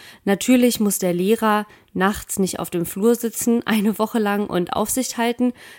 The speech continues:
sondern es ist ganz klar, zum Beispiel ab zwanzig Uhr, ab einundzwanzig Uhr, der befindet sich in diesem und diesem Raum, in seinem Zimmer. Die Schülerinnen und Schüler wissen darüber Bescheid, wissen, wie man ihn fin-, ihn oder sie finden, erreichen kann. Genau.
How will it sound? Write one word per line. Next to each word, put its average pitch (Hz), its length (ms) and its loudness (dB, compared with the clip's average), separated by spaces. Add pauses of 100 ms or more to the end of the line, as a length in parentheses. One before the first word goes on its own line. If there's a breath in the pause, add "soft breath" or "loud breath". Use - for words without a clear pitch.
sondern 214 560 0
es - 160 -6
ist 180 140 -6
ganz 220 280 2
klar, 196 360 -2
zum 180 160 -6
Beispiel 180 260 -6
ab - 380 -8
zwanzig - 440 -2
Uhr, 196 140 0
ab 180 140 -2
einundzwanzig 180 760 -2
Uhr, 175 220 -2 (400 loud breath)
der 202 120 2
befindet 175 420 -4
sich - 160 -8
in 175 80 -2
diesem 165 280 -2
und 156 140 -4
diesem 156 220 -6
Raum, 240 340 4
in 175 140 -2
seinem 160 240 -4
Zimmer. 226 400 2 (320 loud breath)
Die 190 80 -8
Schülerinnen 180 680 -2
und 170 140 -2
Schüler 180 260 -4
wissen 175 220 -4
darüber 165 300 -4
Bescheid, 190 500 -2
wissen, 190 380 0 (260 loud breath)
wie 190 140 -2
man 175 200 -2
ihn 170 300 -2
fin-, 233 320 0
ihn 202 320 0
oder 175 220 -2
sie 175 120 -4
finden, 214 380 0
erreichen 185 520 -2
kann. 180 340 -2 (840 loud breath)
Genau. 160 260 -4